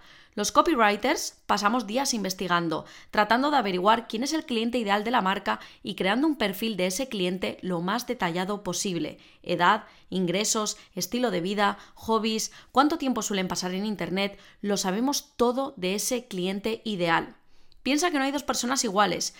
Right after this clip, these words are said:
pero si dos personas diferentes se interesan por tu producto, significa que tienen una necesidad o un deseo en común.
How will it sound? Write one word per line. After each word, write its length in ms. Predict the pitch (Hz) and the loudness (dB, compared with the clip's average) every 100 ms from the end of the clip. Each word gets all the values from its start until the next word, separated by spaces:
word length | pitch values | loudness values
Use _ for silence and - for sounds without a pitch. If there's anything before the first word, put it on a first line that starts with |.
| - - | -20 -6
pero 160 | - 185 | -2 0
si 160 | 180 170 | 0 -2
dos 220 | 233 - | -4 -4
personas 500 | 202 - 196 226 233 | -4 -4 -2 -2 -4
diferentes 640 | 220 - 185 269 247 175 | -8 -4 -2 -2 -2 -4
se 80 | 175 | -4
interesan 440 | 170 170 170 190 | -4 -4 -4 -4
por 140 | 185 180 | -6 -6
tu 140 | 302 | -4
producto, 500 | 330 285 226 - 220 - - | 0 0 0 -2 -4 -6 -16
significa 600 | - 294 294 262 226 208 | -4 0 2 2 2 0
que 100 | 196 | 0
tienen 360 | 185 196 196 - | -2 -2 -2 -4
una 240 | 311 359 370 | -2 0 0
necesidad 640 | 339 277 226 220 214 226 - | -2 -2 -2 2 2 0 -4
o 120 | 175 | -2
un 160 | 220 220 | 0 -2
deseo 480 | 185 - 277 - - | -2 0 -2 -4 -2
en 180 | 247 240 | -2 0
común. 500 | 226 196 202 165 | 0 0 0 -2